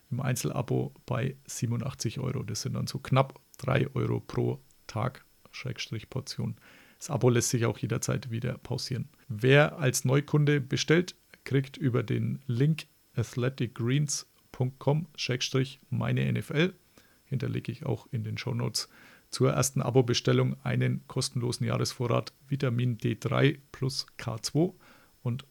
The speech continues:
fünf Travel Packs, dazu noch eine Aufbewahrungsdose und einen Shaker. Der Link nochmal athleticgreens punkt com schrägstrich meine N F L. Damit zurück zum Podcast.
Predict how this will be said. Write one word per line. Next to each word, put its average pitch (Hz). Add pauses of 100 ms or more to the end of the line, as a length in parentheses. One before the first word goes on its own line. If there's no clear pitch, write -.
(120)
fünf -
Travel 139
Packs, - (440)
dazu 123
noch 123
eine 117
Aufbewahrungsdose 120 (100)
und 143 (160)
einen -
Shaker. - (520)
Der 120
Link 156
nochmal 135
athleticgreens 135 (160)
punkt 135
com 123 (120)
schrägstrich - (100)
meine 110
N 107
F -
L. - (720)
Damit 151 (200)
zurück - (180)
zum 123 (140)
Podcast. -